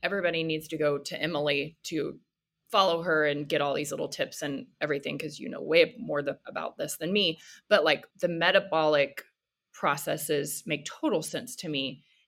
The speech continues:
And then it's also just your superpower as a projector is to teach people how to be more efficient. And that's what I'm thinking about is, like, when we're in that fight or flight all day long, we are not efficient,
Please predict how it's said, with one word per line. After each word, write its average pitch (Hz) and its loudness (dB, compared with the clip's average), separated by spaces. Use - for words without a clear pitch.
And 196 4
then 185 6
it's 170 -4
also 160 4
just - -2
your 214 6
superpower 165 -2
as 156 -8
a 156 -8
projector 170 -4
is 160 -4
to 156 -10
teach 185 -8
people 175 -2
how 156 2
to 156 2
be 160 0
more 156 0
efficient. - -4
And 165 0
that's 196 2
what 156 0
I'm 196 0
thinking 156 -8
about 151 -2
is, 165 -6
like, 165 -4
when 170 -8
we're 165 0
in 160 0
that 262 4
fight 180 6
or 202 0
flight 180 2
all 160 8
day 190 6
long, 156 2
we 202 4
are 294 8
not 190 6
efficient, 151 2